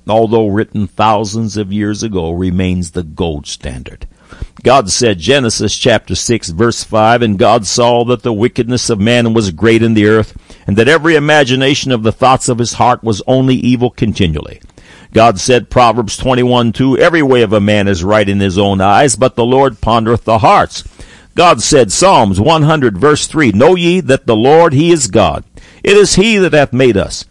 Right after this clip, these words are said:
and not we ourselves. We are his people, and the sheep of his pasture." Man said that mankind has an innate goodness, and he will evolve more and more into the perfect model of wisdom and benevolence.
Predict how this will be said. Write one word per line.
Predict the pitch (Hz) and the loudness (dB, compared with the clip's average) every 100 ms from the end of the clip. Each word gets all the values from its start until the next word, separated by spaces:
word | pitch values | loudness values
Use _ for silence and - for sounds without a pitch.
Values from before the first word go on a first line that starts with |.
| _ _ | _ _
and | - 85 | -6 0
not | 113 120 | 0 0
we | 107 110 | 0 0
ourselves. | 98 95 104 110 107 101 - | 0 0 -2 0 -2 -4 -4
We | 113 139 | 0 2
are | 127 113 | 4 2
his | 110 147 - | 2 -2 -4
people, | - 147 - 90 - _ - _ | 0 0 0 -4 -6 _ -20 _
and | - 92 87 | -2 -2 -2
the | 82 | -4
sheep | - - 147 - - _ - | -4 -2 -2 -4 -16 _ -6
of | 90 | -4
his | 87 82 | -4 -6
pasture." | - 78 - - - - _ _ _ _ - | -6 -6 -6 -12 -14 -20 _ _ _ _ -4
Man | 98 117 104 | 0 0 0
said | - - 110 | 0 0 0
that | 104 | -2
mankind | 90 107 117 101 - 110 113 131 | 0 0 0 -2 -2 0 0 2
has | 104 110 | 2 2
an | 113 101 | 0 0
innate | 175 165 165 107 | 0 2 0 0
goodness, | 127 170 104 - - - - | 0 0 -2 -4 -8 -12 -4
and | 107 | 0
he | 175 | 2
will | 185 175 | 2 2
evolve | 151 117 147 160 151 | 2 2 4 2 2
more | 107 123 151 147 | 0 2 4 2
and | 139 | 2
more | 117 135 139 | 2 2 2
into | 131 123 | 2 -2
the | 113 110 | -2 -4
perfect | - 135 - 135 90 | 0 0 0 -8 -6
model | 85 123 127 131 127 | 0 2 2 2 0
of | 113 | -2
wisdom | 92 127 107 131 127 | 0 0 2 0 0
and | 123 | -2
benevolence. | 104 104 98 85 - 50 - - - | -2 -2 -2 -4 -6 -14 -10 -10 -10